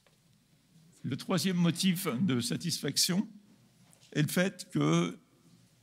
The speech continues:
voilà, cette, euh, ce rayonnement,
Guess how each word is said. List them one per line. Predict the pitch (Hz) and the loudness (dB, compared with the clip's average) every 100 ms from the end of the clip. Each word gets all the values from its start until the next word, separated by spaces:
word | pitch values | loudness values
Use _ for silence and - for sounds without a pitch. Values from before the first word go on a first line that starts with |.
| _ | _
voilà, | 110 110 107 | -6 -4 -2
cette, | 101 - - - 143 | 0 0 -2 -6 -4
euh, | 110 104 98 98 92 - | -4 -2 -4 -4 -6 -10
ce | - - | -4 -2
rayonnement, | - 156 143 147 139 151 196 | 0 2 2 2 0 0 -2